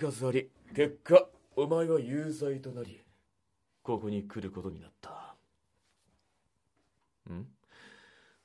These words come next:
<laughs> ああ、見ていたよ。お前の裁判には何度も足を運んだ。なぜ？関心があったからだよ。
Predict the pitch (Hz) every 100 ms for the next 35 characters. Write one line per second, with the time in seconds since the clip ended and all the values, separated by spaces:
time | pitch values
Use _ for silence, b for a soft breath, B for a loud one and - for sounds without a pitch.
0 | _ 127 101 - 101 104 - 98 - _
1 | _ - 113 127 90 - b b b b
2 | b b b b 110 160 180 156 151 170
3 | - - _ _ _ _ _ - 117 139
4 | 160 160 143 151 139 110 92 80 71 -
5 | 92 113 120 113 98 87 87 90 - 110
6 | 98 85 80 76 76 - - - _ _
7 | _ _ _ _ _ _ _ _ _ _
8 | _ - 90 104 - _ _ _ b b
9 | _ _ _ b b b b b b -
10 | 139 160 170 - 160 156 156 156 156 -
11 | 135 131 123 120 131 90